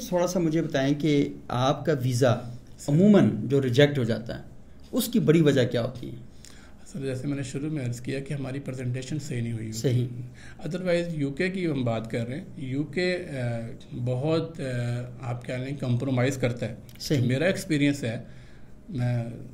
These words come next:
Speaker 2: openly बात करूँ, तो यूके बहुत compromise करता है।
Speaker 1: अच्छा।
Speaker 2: हाँ, visa देता है यूके। यूके का इतना, अ, कोई rocket science या इतनी complication नहीं है इसके अंदर।
Speaker 1: सही।
Speaker 2: सिर्फ main reason सर वही आती है कि हम case को सही put नहीं कर सकते।
Speaker 1: पुट नहीं कर सकते।
Speaker 2: आप
Speaker 1: अच्छा।
Speaker 2: case सही पुट
Speaker 1: हम्म।
Speaker 2: करें,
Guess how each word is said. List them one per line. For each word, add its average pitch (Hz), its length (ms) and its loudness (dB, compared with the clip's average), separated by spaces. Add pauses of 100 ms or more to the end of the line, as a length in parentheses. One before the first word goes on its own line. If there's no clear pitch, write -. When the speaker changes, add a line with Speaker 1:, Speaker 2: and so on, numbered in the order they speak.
(160)
Speaker 2:
openly 143 380 0
बात 117 240 -2
करूँ, 147 160 -2
तो 156 60 -4
यूके 139 240 -2
बहुत 156 240 -4
compromise 110 480 -4
करता - 320 -14
है। - 100 -18
Speaker 1:
अच्छा। 180 340 -2
Speaker 2:
हाँ, 123 260 -2
visa 127 260 0
देता 156 340 0
है 104 180 0
यूके। 104 460 -10
यूके 123 220 -4
का 151 140 -4
इतना, 147 360 -2
अ, 143 120 -4 (560)
कोई 127 80 -2
rocket 123 300 0
science 135 320 -4
या 139 80 0
इतनी 139 180 0
complication 143 580 -2
नहीं 151 160 0
है 117 80 -2
इसके - 200 -10
अंदर। 107 140 -8
Speaker 1:
सही। 139 520 -2
Speaker 2:
सिर्फ 208 240 0
main 160 380 4
reason 196 260 0
सर 196 120 -2
वही 165 260 0
आती 135 180 0
है 165 60 -2
कि 160 80 -4
हम 156 80 -2
case 135 260 -6
को 147 100 -8
सही 135 200 -6
put 127 260 -8
नहीं 113 100 -4
कर 110 100 -12
सकते। - 200 -16
Speaker 1:
पुट 147 160 2
नहीं 139 140 0
कर 127 80 0
सकते। - 320 -4
Speaker 2:
आप 160 80 4
Speaker 1:
अच्छा। 196 160 2
Speaker 2:
case 190 160 2
सही 170 120 4
पुट 135 180 4
Speaker 1:
हम्म। - 120 0
Speaker 2:
करें, 202 300 4